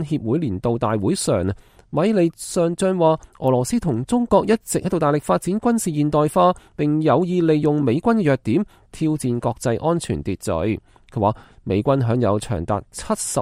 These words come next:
年咁耐嘅軍事優勢正喺度逐步縮細，必須迅速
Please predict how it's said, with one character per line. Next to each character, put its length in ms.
年 180
咁 120
耐 80
嘅 160
軍 200
事 120
優 180
勢 300
正 160
喺 40
度 160
逐 140
步 180
縮 200
細， 360
必 80
須 240
迅 380
速 120